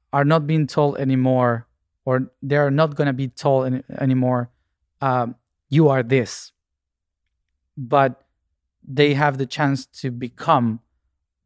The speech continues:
what they feel they are. And this is just a tiny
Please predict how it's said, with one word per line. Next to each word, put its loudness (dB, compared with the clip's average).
what 0
they 0
feel 0
they -4
are. -8
And 0
this -6
is -4
just -2
a 2
tiny 2